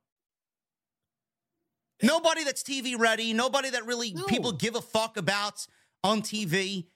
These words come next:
Speaker 1: What has she done?
Speaker 2: And this, and this is not, and this is not a knock at Jade, because truth be told, she's done a good job with the title run and everything else. It's starting to run its course a little bit,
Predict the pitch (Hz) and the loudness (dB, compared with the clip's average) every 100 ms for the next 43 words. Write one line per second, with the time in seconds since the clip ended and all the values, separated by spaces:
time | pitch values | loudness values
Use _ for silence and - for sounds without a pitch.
0 | _ _ 240 320 - 302 330 330 110 _ | _ _ 2 4 0 -2 -2 -2 -6 _
1 | _ _ _ _ 240 277 330 302 285 330 | _ _ _ _ -8 -6 -6 -6 -4 -4
2 | - 320 254 302 294 240 240 302 311 262 | -6 -10 -8 -6 -6 -6 -8 -8 -10 -8
3 | 277 269 247 220 254 247 - _ _ _ | -6 -4 -4 -4 -4 -6 -8 _ _ _
4 | _ _ _ _ _ 220 214 151 135 208 | _ _ _ _ _ -8 -8 -8 -6 -4
5 | 254 160 98 - _ _ _ _ _ _ | -2 -4 -6 -14 _ _ _ _ _ _
6 | _ _ _ _ _ _ _ - 208 208 | _ _ _ _ _ _ _ -8 -8 -2
7 | 226 214 202 - - _ _ _ _ _ | 0 0 0 -4 -14 _ _ _ _ _
8 | _ _ - 285 269 240 - 262 262 233 | _ _ -6 -4 -4 -6 -2 0 0 0
9 | - 233 214 - - 139 135 247 226 156 | -8 -6 -6 -10 -20 -12 -4 -2 -2 -2
10 | 220 143 - 180 240 175 135 185 165 - | -2 -2 -4 -2 -2 -4 -4 -4 -4 -4
11 | 175 196 208 151 147 143 143 143 147 143 | -2 0 0 0 0 -2 -4 -4 -6 -4
12 | 143 143 147 101 185 - 208 202 180 160 | -6 -4 -4 -6 -8 -4 -2 -2 -2 -6
13 | 147 143 185 165 - - 175 277 - 208 | -6 -4 -2 -2 -6 -2 0 0 -4 -4
14 | 170 151 151 170 | -4 -4 -4 -6